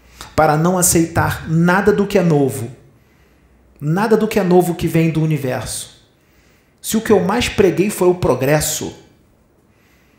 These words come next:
se eu analisava tudo que vinha novo e aceitava tudo que era novo, e estudam as minhas obras,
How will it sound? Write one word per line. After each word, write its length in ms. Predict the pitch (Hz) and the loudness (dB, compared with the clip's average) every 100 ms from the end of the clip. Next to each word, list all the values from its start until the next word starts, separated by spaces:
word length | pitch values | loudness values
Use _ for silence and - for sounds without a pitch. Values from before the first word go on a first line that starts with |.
| _ _ _ _ _ | _ _ _ _ _
se 200 | - - | -8 0
eu 100 | 165 | 0
analisava 640 | 170 175 175 131 143 160 151 | 2 0 0 0 0 -2 -4
tudo 340 | - 208 196 | -4 -2 -2
que 140 | - 113 | -2 -4
vinha 260 | 156 160 | -2 -2
novo 300 | 139 156 135 | 0 0 0
e 80 | 139 | -2
aceitava 800 | 165 - 160 143 - 180 175 123 | 0 0 0 -2 -2 0 0 -2
tudo 300 | - 156 135 | -2 -4 -4
que 120 | 135 | -2
era 140 | 113 | -2
novo, 460 | 131 185 208 - - - _ _ _ _ _ _ _ _ _ _ _ _ _ _ _ _ _ _ _ - - _ _ - - - - - - - - - - - - - - - | 2 2 2 0 -14 -20 _ _ _ _ _ _ _ _ _ _ _ _ _ _ _ _ _ _ _ -20 -20 _ _ -20 -20 -16 -16 -16 -18 -20 -20 -20 -20 -20 -20 -20 -20 -2
e 160 | 156 156 | 2 4
estudam 520 | - - 202 151 131 | 2 0 0 0 -2
as 100 | 123 | -4
minhas 300 | 131 127 127 | -4 -2 2
obras, 420 | 208 147 104 | 2 2 -2